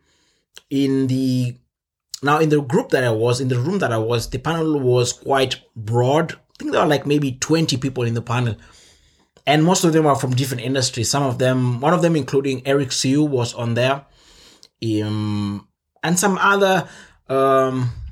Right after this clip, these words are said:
I think even Grant Cardone popped up for some time. I saw Rob Moore. The different kind of, uh, people from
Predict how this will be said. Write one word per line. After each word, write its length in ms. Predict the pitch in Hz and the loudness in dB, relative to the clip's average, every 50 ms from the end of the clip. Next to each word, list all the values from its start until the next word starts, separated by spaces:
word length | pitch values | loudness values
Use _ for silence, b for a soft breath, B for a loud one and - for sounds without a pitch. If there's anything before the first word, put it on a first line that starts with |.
| - - - | -14 -12 -6
I 40 | - | -4
think 120 | 180 190 | -2 0
even 220 | 180 170 151 127 | 0 0 -2 -2
Grant 320 | 113 139 139 147 156 143 123 | 0 0 0 2 0 0 -2
Cardone 960 | - 131 131 131 123 123 135 135 139 143 143 143 139 139 139 139 131 123 - | -2 -2 -2 -2 0 2 2 4 4 2 2 2 0 0 -2 -2 -4 -6 -4
popped 300 | 139 131 127 127 - 127 | -2 -2 -2 -4 -4 -2
up 160 | 123 123 120 | -2 -2 -2
for 180 | - - 120 | -2 -2 -2
some 220 | 120 - 120 120 117 | -2 0 -2 -4 -2
time. 680 | - 123 117 113 117 117 117 117 120 120 117 117 117 117 | -2 -2 0 0 0 2 2 2 2 2 0 -2 -2 -4
I 140 | - 113 104 | -4 -6 -6
saw 800 | - - - - - - - 127 123 120 117 117 113 113 113 B B B B B B | -4 -6 -8 -8 -8 -4 -2 0 0 2 2 2 2 0 -2 B B B B B B
Rob 400 | - 113 120 131 135 135 123 117 | -4 0 2 4 4 2 2 0
Moore. 720 | 113 107 110 113 120 127 127 127 127 127 123 123 120 120 - b b b b b b b b b - | 0 0 0 0 0 0 0 0 0 0 0 0 -2 -4 -6 b b b b b b b b b -4
The 140 | 139 156 | -4 -4
different 440 | 156 - - 247 311 - 349 302 - | -4 -2 -2 -2 -2 0 0 -2 0
kind 180 | - 185 185 190 | 2 2 2 2
of, 260 | 170 131 123 - - _ _ _ - | 2 0 0 -8 -12 _ _ _ -2
uh, 360 | 143 131 131 131 127 127 123 | 0 2 2 4 4 2 2
people 280 | 127 156 151 - 147 | 0 -2 -4 -2 -4
from 380 | 123 - 127 123 117 117 117 117 | -4 0 0 0 2 2 0 -2